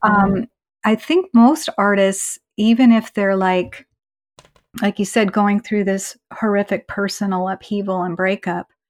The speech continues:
Speaker 1: they get joy from the creative process itself. And the same thing with writers too, you know, novelists and so forth. They go through all the emotions.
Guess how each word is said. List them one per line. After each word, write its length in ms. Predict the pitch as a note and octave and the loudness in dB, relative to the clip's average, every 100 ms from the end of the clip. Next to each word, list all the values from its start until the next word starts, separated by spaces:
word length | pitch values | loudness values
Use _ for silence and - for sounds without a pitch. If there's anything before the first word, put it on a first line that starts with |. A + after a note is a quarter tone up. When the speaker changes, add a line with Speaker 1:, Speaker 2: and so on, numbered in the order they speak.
| _ _ - - - | _ _ -20 -20 -6
Speaker 1:
they 240 | G#3 B3+ | 2 2
get 260 | C#4+ D#4 G3+ | 2 0 0
joy 380 | - A3 A3 A3 | -2 0 2 0
from 240 | - G3 | -2 -2
the 100 | G3 | -2
creative 400 | - G#3 F#3+ F#3+ | -2 -2 -2 -2
process 560 | - F3+ F3+ - E3+ - | 0 0 0 -4 -8 -10
itself. 540 | - - - - - | -14 -10 -8 -8 -2
And 100 | A3 | 2
the 60 | A3+ | 4
same 260 | - C4 | 4 4
thing 160 | A#3+ A3 | 4 2
with 180 | F#3 - | -2 -2
writers 500 | E3+ E3 F3+ - - | -2 -2 -4 -8 -10
too, 300 | - G3+ D#3+ | -6 -4 -2
you 160 | E3+ F3+ | -4 -6
know, 280 | E3 D#3+ - | -6 -6 -6
novelists 680 | G3 F#3 G3 F#3 F#3 F3+ - | -4 0 0 0 0 -2 -6
and 100 | F3+ | -8
so 160 | G3 F#3 | -6 -6
forth. 200 | F#3+ A3+ | -4 -2
They 120 | C#4 | 2
go 160 | F4+ | 2
through 220 | F4 D4+ A3+ | 2 2 2
all 160 | G#3+ | 2
the 180 | G3+ F#3+ | 0 0
emotions. 720 | F3+ F3+ F#3+ F#3+ F#3 F3 - | 0 -2 -2 -4 -4 -6 -8